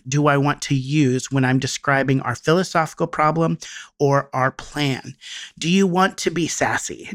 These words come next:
Do you want to be casual? Do you want to be powerful?"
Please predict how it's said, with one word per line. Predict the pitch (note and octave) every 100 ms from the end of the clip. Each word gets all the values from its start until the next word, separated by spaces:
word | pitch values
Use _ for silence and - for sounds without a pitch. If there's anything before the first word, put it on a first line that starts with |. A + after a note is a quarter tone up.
| C#3
Do | B2 E3
you | D#3
want | D#3 D#3 F3+ -
to | D#3+
be | E3+
casual? | E3 - D3 C#3 - A2+ - -
Do | D3
you | D3
want | D3 E3+ D#3
to | E3
be | F3
powerful?" | E3+ - - D#3+ D3+ D3 C#3 - - -